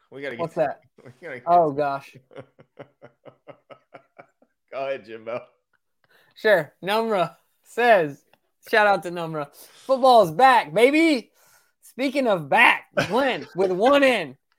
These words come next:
Speaker 2: Can we get a quick peek at the structure of your back? Need a
Speaker 1: What
Speaker 2: nice
Speaker 1: the
Speaker 2: angle.
Speaker 1: hell?
Speaker 2: That's fine. Nah, psych, L O L, too much. Asking for neck angles is fair, but not in the mood today.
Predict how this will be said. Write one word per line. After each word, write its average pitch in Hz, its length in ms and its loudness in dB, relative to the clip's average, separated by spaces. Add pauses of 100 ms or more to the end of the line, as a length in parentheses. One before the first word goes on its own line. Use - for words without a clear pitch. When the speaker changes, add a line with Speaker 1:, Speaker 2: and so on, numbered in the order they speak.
(260)
Speaker 2:
Can 208 140 -6
we 254 120 -6
get 254 120 2
a 214 100 0
quick - 340 -4
peek 262 220 -6
at 226 100 -10
the 190 120 -8
structure 269 480 0
of 233 200 0
your 208 220 4
back? 190 600 -2 (640)
Need 247 160 -6
a 240 60 -2
Speaker 1:
What 220 80 -6
Speaker 2:
nice 240 240 -2
Speaker 1:
the 127 140 -6
Speaker 2:
angle. 254 280 -2
Speaker 1:
hell? 247 80 0
Speaker 2:
That's 160 340 0 (100)
fine. 233 640 0 (440)
Nah, 190 260 -4
psych, 196 400 -6
L 190 160 -4
O 190 80 -2
L, 175 160 -4
too 202 200 -10
much. 151 380 -10
Asking 190 420 -6
for 175 120 -6
neck 214 320 -6
angles 180 400 -8
is 165 180 -14
fair, 180 300 -4
but 170 160 -10
not 233 420 -4
in 220 120 -8
the 208 100 -10
mood 196 360 -8
today. 208 340 -6